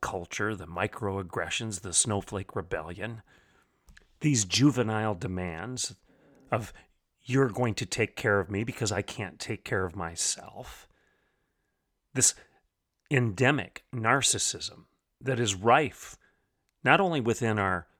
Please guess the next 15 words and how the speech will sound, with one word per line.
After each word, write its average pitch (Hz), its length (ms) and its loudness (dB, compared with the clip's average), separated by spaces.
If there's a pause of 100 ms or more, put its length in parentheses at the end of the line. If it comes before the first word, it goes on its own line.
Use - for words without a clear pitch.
colleges 113 500 0
and 104 160 -2
universities, 101 680 -2
but 101 160 0
in 101 140 0
our 98 240 2
elementary 120 460 2
schools 101 400 -2
and 110 100 -2
in 113 140 -2
our 92 100 0
high 143 220 -2
schools, - 440 0
in 117 140 0
our 107 160 4